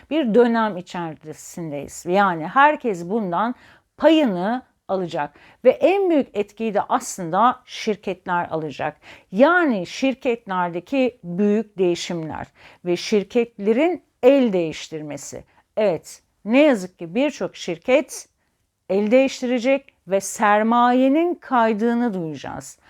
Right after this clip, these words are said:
Sermayeler el değiştirecek sevgili dostlar. O yüzden bu iki bin yirmi iki yılında sermaye el değiştirirken peki bizim gözümüz kimde olmalı? Bizim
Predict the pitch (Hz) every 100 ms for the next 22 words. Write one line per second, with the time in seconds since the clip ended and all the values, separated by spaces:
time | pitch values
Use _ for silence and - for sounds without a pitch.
0 | _ _ - 202 202 214 220 214 214 233
1 | 240 - 214 214 202 180 160 - 156 151
2 | 151 156 - 156 156 151 143 147 110 -
3 | - - - - - 330 370 254 196 147
4 | - _ _ 196 196 214 320 349 - -
5 | 226 294 240 311 294 294 285 302 285 294
6 | 285 262 233 196 165 175 - - 202 226
7 | 254 269 277 302 - 254 262 247 247 247
8 | - 254 269 - 220 156 - _ _ 311
9 | - 240 262 233 269 190 - _ 165 233
10 | 240 285 311 302 - 269 247 247 226 165
11 | 156 - - _ _ _ - 262 254 294
12 | 269 208